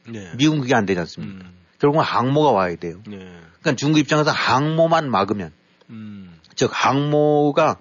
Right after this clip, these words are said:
Speaker 2: 저 멀리 떨어뜨려만 놓게 되고 나면,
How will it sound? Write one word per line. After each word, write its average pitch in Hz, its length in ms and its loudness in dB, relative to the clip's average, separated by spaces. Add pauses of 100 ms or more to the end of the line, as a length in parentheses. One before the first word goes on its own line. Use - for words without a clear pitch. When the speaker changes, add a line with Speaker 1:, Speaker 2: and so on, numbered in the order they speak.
(540)
Speaker 2:
저 - 360 0
멀리 160 260 4
떨어뜨려만 156 720 2
놓게 110 240 -4
되고 87 180 -4
나면, 80 200 -16